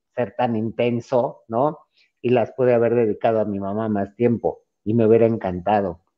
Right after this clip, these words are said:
No lo hice, bueno, pues ya ni modo. Afortunadamente el tiempo que estuve con ella, eh, lo pasé increíble, tuve la mejor mamá del mundo y, y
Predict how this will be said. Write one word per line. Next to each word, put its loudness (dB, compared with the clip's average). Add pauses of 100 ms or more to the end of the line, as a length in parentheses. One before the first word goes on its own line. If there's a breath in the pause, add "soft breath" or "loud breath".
No 4
lo 6
hice, 2
bueno, -4
pues -4
ya 2
ni 0
modo. 2 (160)
Afortunadamente 2
el 2
tiempo 2
que -2
estuve 2
con 0
ella, 4 (640 soft breath)
eh, 10
lo 4
pasé 4
increíble, 6
tuve 8
la 8
mejor 2
mamá 2
del 4
mundo 4
y, -2
y -4